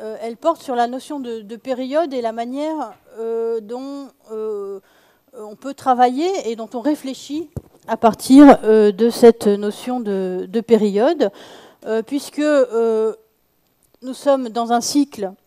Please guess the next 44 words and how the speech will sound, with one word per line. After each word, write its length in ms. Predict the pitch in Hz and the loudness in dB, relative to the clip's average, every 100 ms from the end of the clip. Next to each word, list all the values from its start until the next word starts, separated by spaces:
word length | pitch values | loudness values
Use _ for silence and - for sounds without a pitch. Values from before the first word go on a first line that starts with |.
| _ | _
euh, 120 | 214 226 | -8 -6
réflexif 760 | 262 262 262 - 277 269 - - | -6 -6 -10 -10 -8 -8 -8 -6
et 100 | 214 | -4
commémoratif 840 | 262 240 247 240 233 233 247 208 | -2 -2 -2 0 0 -2 -14 -18
de, 180 | 180 190 | -18 -16
de 120 | 190 | -14
centenaire, 520 | 196 247 226 269 392 339 | -12 -12 -10 0 2 2
en 120 | 202 | -2
réalité, 460 | 190 196 202 339 | -4 -6 -8 -8
hein, 280 | 370 262 220 | -6 -6 -8
ça 140 | 202 208 | -10 -14
ne 60 | |
vous 140 | 190 190 | -12 -12
a 60 | |
pas 120 | 185 | -10
échappé, 360 | 190 - 208 311 370 339 _ _ _ _ _ | -12 -12 -12 -8 -8 -10 _ _ _ _ _
euh, 200 | 214 214 | -8 -6
le 140 | 226 254 | -6 -8
centenaire 440 | 262 233 240 247 | -10 -8 -2 -2
de 80 | 226 | 0
la 140 | 214 | 0
Grande 240 | 202 202 202 | 0 -6 0
Guerre, 460 | 233 381 427 - _ _ _ _ _ _ - | 4 4 0 -10 _ _ _ _ _ _ -12
euh, 300 | 220 220 220 | -6 -4 -4
le 140 | 247 | -4
centenaire, 720 | 269 277 262 277 277 262 220 - | -8 -10 -10 -6 -2 -2 -4 -6
euh, 420 | 233 233 226 220 226 | -4 -2 -2 -2 -4
des 180 | 208 | -2
révolutions 540 | 262 262 247 240 - 226 | -2 -2 -8 -12 -14 -10
russes, 480 | 262 370 - - _ _ - | -6 -6 -8 -20 _ _ -16
euh, 100 | 208 | -12
d'octobre 680 | 202 220 _ 240 233 196 196 | -10 -12 _ -6 -6 -8 -10
et 120 | 226 | -10
de 100 | 208 | -12
février, 640 | 208 226 208 226 226 233 214 | -10 -10 -10 -10 -4 -2 -2
euh, 200 | 190 190 | -6 -8
mille 180 | 214 | -10
neuf 140 | 214 202 | -12 -12
cents, 320 | - 220 208 | -12 -8 -4
euh, 200 | 196 196 202 | -4 -4 -6
mille 160 | 214 | -6
neuf 120 | 214 | -6
cent 160 | - 202 | -4 0
dix-sept, 560 | 185 190 262 330 359 | 0 4 6 6 4